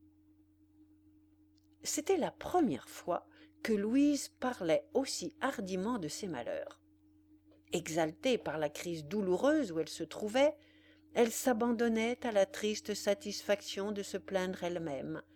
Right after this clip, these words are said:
et elle oubliait les chagrins de Valentine et l'appui qu'elle lui devait. Mais ces cris du remords et du désespoir produisirent plus d'effet que les plus éloquentes remontrances.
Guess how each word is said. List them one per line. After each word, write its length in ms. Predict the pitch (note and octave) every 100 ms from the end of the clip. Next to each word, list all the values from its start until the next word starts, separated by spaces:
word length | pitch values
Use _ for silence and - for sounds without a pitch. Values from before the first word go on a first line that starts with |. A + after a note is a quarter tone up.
| _ _ _ _ -
et 100 | A3
elle 220 | B3 A#3+
oubliait 540 | A#3 A3 A#3 G#3+ A3+
les 100 | A#3
chagrins 420 | G#3+ G#3+ F#3+ G3 G3+
de 120 | G3
Valentine 720 | F#3+ F#3+ F#3+ - G#3 G#3 F3+ - - _ _ G3+
et 100 | G3+
l'appui 680 | F#3+ - - G3+ A#3+ G3+
qu'elle 240 | - C#3+ D3+
lui 180 | D#3
devait. 400 | D3 D3 D3+ - - _ - _ _ _ - _ - _ - _ _ -
Mais 320 | G#3+ G#3+ G#3
ces 220 | G3+ A3
cris 280 | F#3+ - A3+
du 120 | E3+
remords 560 | F3+ F#3+ G3+ B3 A#3 E3+
et 60 | E3
du 120 | D#3+
désespoir 920 | D#3+ D3+ D#3 - - A#3 A3 G3+ E3+ _ - - - -
produisirent 720 | - D#4+ D#4+ E4 A#3+ F3+ F3
plus 240 | - G3 F3+
d'effet 600 | E3 C#4+ - - C#4 -
que 80 | F#3
les 160 | F3+
plus 360 | F3 F3 F3 F3+
éloquentes 580 | A#3 F3+ - F3 G3 -
remontrances. 880 | F#3+ G3 F#3+ - D3 - - -